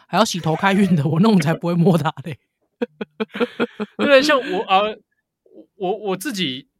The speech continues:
Speaker 2: 就不会觉得，啊，我自己被摸头会开心吗？
Speaker 1: 嗯。
Speaker 2: 我好像也不觉得欸。
Speaker 1: 嗯哼哼哼哼哼哼。
Speaker 2: 对啊，好，你说 Coco 姐摸我头。
Speaker 1: 嗯，那 Coco 姐摸你头可以吗？
Speaker 2: 哎，好。嗯，她是怎么摸啊？
Speaker 1: <laughs>
Speaker 2: 那，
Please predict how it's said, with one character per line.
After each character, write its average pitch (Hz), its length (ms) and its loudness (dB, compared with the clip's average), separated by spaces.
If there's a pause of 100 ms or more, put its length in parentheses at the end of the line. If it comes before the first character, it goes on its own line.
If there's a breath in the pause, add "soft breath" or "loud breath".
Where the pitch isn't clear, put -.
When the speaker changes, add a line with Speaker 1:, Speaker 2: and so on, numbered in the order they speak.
Speaker 2:
就 247 100 -6
不 165 160 -10
会 190 80 2
觉 185 140 -4
得， 123 380 -6
啊， 110 160 -10
我 107 100 -10
自 202 100 -12
己 160 80 -4
被 170 140 -2
摸 151 260 -2
头 98 460 -12 (180)
会 - 120 -10
开 - 260 -6
心 131 180 -10
吗？ 117 200 -8
Speaker 1:
嗯。 117 100 -10
Speaker 2:
我 113 200 -10
好 107 100 -14
像 151 120 -8
也 117 80 -10 (240)
不 - 80 -14
觉 98 220 -16
得 95 220 -16
欸。 80 280 -20 (380)
Speaker 1:
嗯 208 80 -14
哼 196 140 -12
哼 190 160 -12
哼 170 160 -16
哼 160 160 -18
哼 156 140 -20
哼。 165 240 -20
Speaker 2:
对 151 180 -2
啊， 131 220 -4
好， 147 120 0
你 165 60 -4
说 185 120 -2
Coco 214 260 0
姐 147 160 -4
摸 165 180 -4
我 135 140 -4
头。 101 320 -14 (500)
Speaker 1:
嗯， 165 260 -8 (240)
那 220 80 -10
Coco 220 140 0
姐 202 100 -4
摸 175 140 -2
你 190 80 -2
头 135 160 -6
可 147 140 -10
以 143 80 -12
吗？ 135 180 -18
Speaker 2:
哎， - 0 -
好。 - 40 -20 (1160)
嗯， 107 520 -20 (440)
她 139 140 -12
是 143 100 -20
怎 120 100 -16
么 98 80 -16
摸 110 340 -12
啊？ 87 60 -18 (420)
Speaker 1:
<laughs> - 280 -10
Speaker 2:
那， 370 220 6